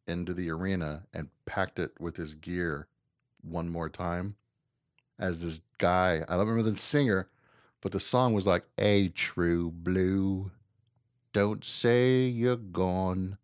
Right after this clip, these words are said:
I just remember that, and I was like, <laughs> "Well, that was me."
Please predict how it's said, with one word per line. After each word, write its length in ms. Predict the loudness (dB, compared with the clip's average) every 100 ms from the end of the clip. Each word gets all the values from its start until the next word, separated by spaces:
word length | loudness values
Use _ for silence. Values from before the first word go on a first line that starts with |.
| -6
I 80 | -2
just 220 | -2 0
remember 180 | 2 4
that, 320 | 6 6 2 -2
and 120 | 2
I 120 | 4
was 300 | 4 0 0
like, 180 | 0 0
<laughs> 40 | 4
"Well, 1300 | 8 10 12 12 8 8 8 8 8 6 6 6 2 _ _ -20 _ _ _ _ _ _ _ _ _ _ _ _ _ _ _ _ _ _ _ _ _ _ _ -2
that 180 | 2 4
was 120 | 2
me." 260 | 0 -2